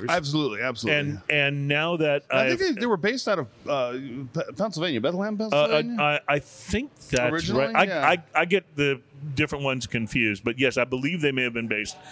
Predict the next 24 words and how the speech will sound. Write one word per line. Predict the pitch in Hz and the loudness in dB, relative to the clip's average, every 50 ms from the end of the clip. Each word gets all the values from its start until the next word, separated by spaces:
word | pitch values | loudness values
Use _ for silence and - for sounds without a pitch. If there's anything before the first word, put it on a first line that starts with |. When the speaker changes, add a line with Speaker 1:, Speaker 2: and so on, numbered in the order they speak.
| - - - - - - - | -20 -20 -20 -20 -8 -2 0
Speaker 2:
out | 120 117 113 113 | 2 2 2 2
of, | 113 107 107 | 0 0 -2
uh, | 107 107 | -4 -4
Pennsylvania. | 101 - 113 104 110 107 104 104 104 104 101 98 - - - - - - - | -4 -4 -4 -4 -4 -4 -2 -2 -2 -2 -4 -6 -8 -14 -20 -20 -8 -2 0
And, | 151 151 151 147 147 147 147 139 - - | 2 2 2 2 0 -2 -4 -4 -2 0
uh, | 135 135 131 127 127 - | 0 2 0 0 -2 0
I | - 135 143 143 | 0 2 2 2
had | 131 147 139 123 117 | 2 0 -2 -2 -2
been | 143 139 135 135 139 - - | -4 -4 -2 -4 -4 -4 -2
in | 180 226 240 214 202 214 226 208 - - - - - - - - - | 0 0 0 0 0 -2 -4 -6 -8 -12 -20 -20 -20 -20 -20 -20 -14
a | - | -4
couple | - 165 156 147 | -2 -2 0 2
of | 156 156 | 2 2
the | 175 | 2
other, | 208 208 196 185 _ | 2 2 0 -2 _
you | 165 156 | -2 0
know, | 147 139 | 0 0
big | 123 143 143 135 | 0 -2 -2 -2
online | 139 139 139 139 135 131 | -2 -4 -4 -4 -4 -2
retailers. | 127 127 120 - 127 120 127 131 | -4 -4 -4 -4 -4 -4 -2 0
I'd | - 120 123 | -2 -2 0
been | 120 147 170 | -2 -2 -2
in | 160 170 175 | -2 -2 -2
Holt's, | - - 143 139 156 - - - - - - | -2 0 0 0 0 -2 -6 -6 -6 -6 -6